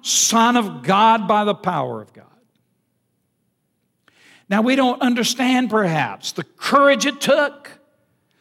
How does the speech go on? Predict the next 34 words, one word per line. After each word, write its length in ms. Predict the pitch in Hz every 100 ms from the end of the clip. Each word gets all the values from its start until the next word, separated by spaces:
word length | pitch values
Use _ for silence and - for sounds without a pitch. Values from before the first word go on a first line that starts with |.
| _
for 160 | - 247
Mary 520 | 220 233 285 294 294
to 120 | 233
say 380 | 262 - 277 285
to 120 | 269 262
the 160 | 277
angel 440 | 262 294 302 269 240
and 160 | 233
to 100 | 233
God, 640 | 196 214 262 247 202 156 123 - _ -
"I 160 | 208 269
will 160 | 247
do 200 | 175 226
anything 540 | 247 294 269 277 226 196
you 100 | 196
want 220 | 185 196
me 100 | 180
to 120 | 185
do." 360 | 202 208 175 123 _ _ _ _ _ _ _ _ _ _ _ _ _ _ -
Her 120 | 226
surrender 480 | - 220 233 285 285
to 120 | 226
God 340 | 214 233 233
was 160 | 233 190
a 80 | 196
great 440 | 143 175 233 220
act 340 | 220 226 214 196
of 160 | 156
courage 500 | - 190 180 151 135
and 180 | 131 127
faith. 320 | - 101 101 _ _ _ _ _ _ _ _ _ _ _ _ _ _ _
Think 300 | - 294 277
about 320 | 269 254 233
it. 160 | 202 165